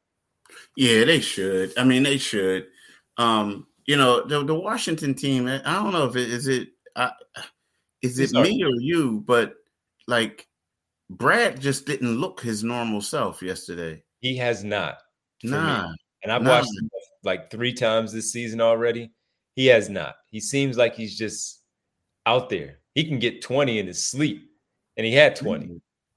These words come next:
Speaker 2: But
Speaker 1: Yeah.
Speaker 2: he just seemed to be out there, just on the floor. And,
Speaker 1: It,
Speaker 2: yeah.
Speaker 1: it, it,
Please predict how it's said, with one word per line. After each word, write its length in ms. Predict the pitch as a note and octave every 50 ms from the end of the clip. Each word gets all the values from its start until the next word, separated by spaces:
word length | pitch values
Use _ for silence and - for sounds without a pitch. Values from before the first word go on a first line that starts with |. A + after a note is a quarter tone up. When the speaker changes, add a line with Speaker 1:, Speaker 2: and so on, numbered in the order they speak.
| _ _ _
Speaker 2:
But 200 | - C3 A2 A#2+
Speaker 1:
Yeah. 160 | E3 E3+ D3 B2
Speaker 2:
he 100 | C#3 C3+
just 240 | - - - -
seemed 200 | C3+ C3 B2+ B2 -
to 80 | A#2+
be 500 | G#2+ G#2 A#2 A2+ G#2+ G#2 G2+ G2 G2 - _ _ _ _ _ _ _ _ _ _ _ _ _ _ _ _ _ -
out 240 | A2+ G#2+ - -
there, 280 | - D#2 - - - _ _ _ _ -
just 360 | G#2+ G#2 - - - - - -
on 140 | A2 G#2
the 60 | G2 F#2+
floor. 460 | - - A2+ G#2 F2 C#2 C#2+ - - _
And, 300 | F#2+ F2 E2 D#2+ D#2 -
Speaker 1:
It, 100 | - D2+
Speaker 2:
yeah. 100 | F#2+ F2
Speaker 1:
it, 240 | E2+ - - - -
it, 80 | -